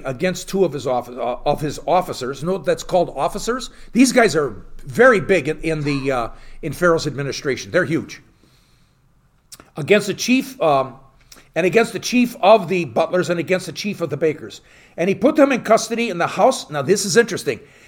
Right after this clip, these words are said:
"He put them in custody in the house of the captain of the guard."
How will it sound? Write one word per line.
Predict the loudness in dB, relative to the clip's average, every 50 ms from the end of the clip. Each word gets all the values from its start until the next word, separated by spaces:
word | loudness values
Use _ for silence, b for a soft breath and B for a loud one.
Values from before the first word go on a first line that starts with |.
| b b
"He | b -4 -4 -4
put | -4 4 4 4 6
them | 8 6 6 6
in | 4 2
custody | 4 4 4 4 4 2 0 0 0 0 -2 -4 B B B B _
in | -2 0
the | 0 0
house | 4 6 6 6 6 4 0
of | 0
the | 0 -2
captain | 0 2 0 0 2 2 0 0
of | 2 0
the | 2
guard." | 4 6 6 6 4 4 0 -6